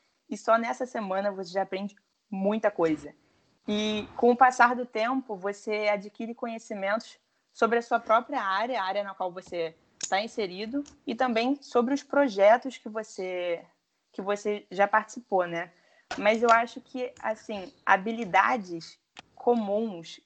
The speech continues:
que todo mundo na Âmbar acaba adquirindo e que não são ensinadas pela faculdade, principalmente a questão da, da liderança,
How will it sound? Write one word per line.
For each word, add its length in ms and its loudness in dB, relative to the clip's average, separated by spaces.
que 100 -14
todo 300 0
mundo 200 2
na 220 -2
Âmbar 160 4
acaba 400 2
adquirindo 720 -6
e 40 -6
que 120 0
não 260 8
são 200 4
ensinadas 420 2
pela 180 -4
faculdade, 640 -2
principalmente 720 -8
a 60 -4
questão 480 -4
da, 300 2
da 160 6
liderança, 840 -2